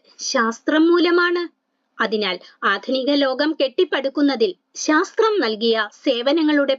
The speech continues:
പ്രാധാന്യമാണ് പ്രസ്തുത വരികളിൽ സ്പഷ്ടമാകുന്നത്. അടുത്ത ചോദ്യം ഇതാ. പരിവർത്തനത്തിന്റെ ഞാണൊലി,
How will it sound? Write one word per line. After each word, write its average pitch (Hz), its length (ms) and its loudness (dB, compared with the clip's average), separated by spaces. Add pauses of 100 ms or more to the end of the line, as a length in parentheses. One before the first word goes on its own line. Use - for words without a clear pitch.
പ്രാധാന്യമാണ് 233 920 -2 (420)
പ്രസ്തുത 220 400 -4
വരികളിൽ 208 580 2 (340)
സ്പഷ്ടമാകുന്നത്. 190 1400 -2 (1900)
അടുത്ത 294 220 -2
ചോദ്യം 359 400 0 (1200)
ഇതാ. 208 280 -2 (2750)
പരിവർത്തനത്തിന്റെ 339 920 2
ഞാണൊലി, 220 600 -2